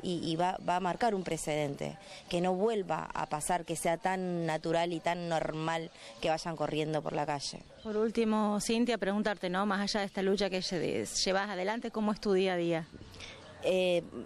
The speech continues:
Speaker 1: es-, como te contaba hoy, son días buenos, días malos, hay días que lo miro a él en, en, en las fotos y,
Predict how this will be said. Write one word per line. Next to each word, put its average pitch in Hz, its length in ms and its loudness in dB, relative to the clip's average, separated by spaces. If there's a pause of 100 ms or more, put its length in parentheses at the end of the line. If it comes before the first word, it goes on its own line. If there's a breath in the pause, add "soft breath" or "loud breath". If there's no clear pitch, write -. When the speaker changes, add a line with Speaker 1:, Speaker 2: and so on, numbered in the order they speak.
(120)
Speaker 1:
es-, - 260 -8
como 165 220 2
te 156 100 2
contaba 151 380 2
hoy, 220 160 4
son 151 240 -2
días 156 180 2
buenos, 214 380 2
días 160 200 0
malos, 214 380 2
hay 165 100 2
días 175 160 2
que 165 200 -4 (280 loud breath)
lo 165 200 2
miro 170 260 2
a 156 80 4
él 175 140 2
en, 170 180 2
en, 147 240 -4
en 143 320 -2
las 143 140 -2
fotos 196 400 2
y, 147 80 -4